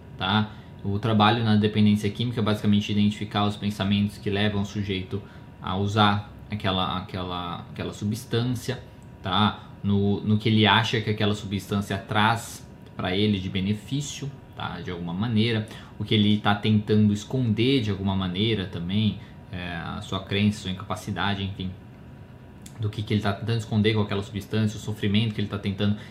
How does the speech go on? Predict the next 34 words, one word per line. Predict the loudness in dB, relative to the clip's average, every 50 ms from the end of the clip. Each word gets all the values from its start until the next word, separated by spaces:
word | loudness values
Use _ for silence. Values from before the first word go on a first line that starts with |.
| -18 -10 -6
evitar, | -6 -4 -4 -6 -6 -2 2 2 4 4 2 2 0
todas | -2 -4 -4 -4 -6 -6 -4
essas | -4 -4 -2 -2 -4 -4
questões. | -2 -4 -4 -4 -4 -8 -10 -10 -10 -14 -16 -18 -18 -18 -10
Então | -6
a | -4
gente | -4 -2 2
trabalha | 2 6 8 8 8 8
em | 6 4
cima | 4 2 0 0
desses | 2 0 -2 -4 -4 -6 -4
pensamentos | -4 -4 -2 -2 -2 -2 -2 -2 -4 -6 -8 -14 -18 -18 -16 -2
e | 2 2 4
a | 4
gente | 2 0 -4 -4
vai | -4 -4
trabalhar | -4 -2 0 0 2 2 2
em | 0
cima | -2 -4 -6 -4
do | -4 -4
comportamento | -4 -4 -4 -4 -4 -4 -2 0 0 0 0
de | 0 0 -4
tentar | -4 -6 -4 -2 -2 -2 -2
evitar | -2 -4 -6 -4 0 0 0 0 0 -6 -12 -18 -20 -20 -20 -18 -6 -4
esse, | -4 -4 -4 -2 2 4 6 6 4 4 2
esse, | -2 -4 -4 -4 -4 -2 0 0 0 0 -2 -6 -12 -18 -18 -20 -12 -2 2
<clears throat> | 2 2 2 0 0
ter | 0 2
esse | 2 0 0
comportamento | -2 0 2 2 2 2 2 2 2 2 0 0
e | -2 -2
mostrar | 0 0 0 0 0 2 2 2 2
pra | 2 4 4
ele | 4 4 2 -2